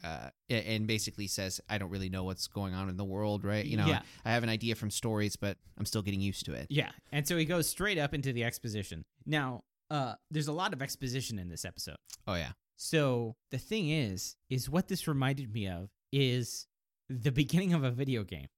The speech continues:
Speaker 1: Mm-hmm.
Speaker 2: Like, they're like, "We're just gonna show you the whole world setting right now.
Speaker 1: Right.
Speaker 2: We're gonna have, like, this forty-five line, like,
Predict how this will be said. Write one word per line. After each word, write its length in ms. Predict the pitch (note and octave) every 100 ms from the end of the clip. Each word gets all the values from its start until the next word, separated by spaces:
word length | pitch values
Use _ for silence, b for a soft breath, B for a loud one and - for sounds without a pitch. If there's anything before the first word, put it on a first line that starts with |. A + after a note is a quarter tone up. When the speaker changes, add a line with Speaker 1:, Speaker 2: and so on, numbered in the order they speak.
| A#2
Speaker 1:
Mm-hmm. 340 | G#2 G2 F#2 F2+ _ _
Speaker 2:
Like, 180 | C#3+ C3+
they're 100 | D3+
like, 180 | C#3+ C3+
"We're 80 | E3
just 160 | F3
gonna 160 | G#3+ D3+
show 380 | C#3+ - F3+ E3+
you 240 | D#3+ D3+
the 120 | C3+ A#2
whole 720 | - D#3+ G#3+ A3 G#3 G3+ F#3
world 360 | D3 D#3 D3+
setting 320 | D3 E3 C#3+ B2+
right 180 | B2
now. 200 | A#2 G2 - -
Speaker 1:
Right. 240 | F#2 F2 - -
Speaker 2:
We're 80 |
gonna 120 | D3 D#3
have, 180 | C#3+
like, 160 | C3+ C3
this 180 | B2+ -
forty-five 640 | - E3+ F3+ F3 F3 D3+
line, 440 | C#3+ C#3 C#3 C3 B2 _ -
like, 320 | C3+ A2 -